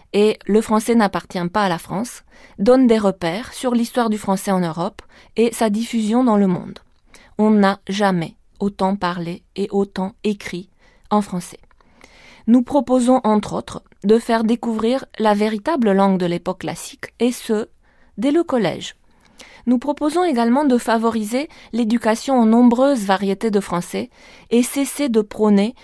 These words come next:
la supériorité d'une norme unique forgée à Paris. Notre troisième point résume l'histoire des contacts de langue et de la concurrence entre le français et l'anglais et propose différentes manières de poser ces questions.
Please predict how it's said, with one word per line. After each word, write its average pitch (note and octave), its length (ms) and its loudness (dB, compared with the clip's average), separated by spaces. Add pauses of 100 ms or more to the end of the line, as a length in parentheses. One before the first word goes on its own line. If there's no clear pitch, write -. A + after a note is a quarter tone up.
(180)
la G3+ 160 2
supériorité A#3 840 0
d'une G#3 280 2
norme F#3 580 0
unique A#3 520 2 (240)
forgée G#3+ 420 -2
à G3 80 0
Paris. F3+ 320 -6 (1080)
Notre B3+ 280 0
troisième D#4 460 0
point A#3+ 340 0
résume A#3+ 380 2
l'histoire B3+ 500 0
des G#3+ 120 0
contacts G#3 400 0
de G3 100 2
langue F3+ 400 0
et G3+ 80 0
de G3 120 2
la F#3 140 -2
concurrence A#3+ 720 -2
entre G3 240 -4
le G3 80 -2
français G3+ 480 -6
et G3+ 80 -6
l'anglais F3 400 -6 (640)
et B3+ 120 -2
propose B3+ 580 -4
différentes C#4+ 480 -2
manières G#3 480 0
de G3+ 120 0
poser G#3 300 -4
ces B3 140 -6
questions. - 360 -10